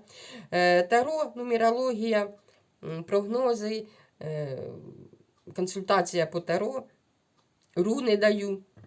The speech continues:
руни, рунічні формули даю, е, там, на захист, на відносини, по здоров'ю, ну, в общем, багато чого, е, є. Е,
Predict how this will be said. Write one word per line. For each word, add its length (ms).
руни, 340
рунічні 460
формули 580
даю, 460
е, 460
там, 260
на 160
захист, 640
на 800
відносини, 1400
по 120
здоров'ю, 760
ну, 100
в 20
общем, 380
багато 460
чого, 440
е, 220
є. 320
Е, 540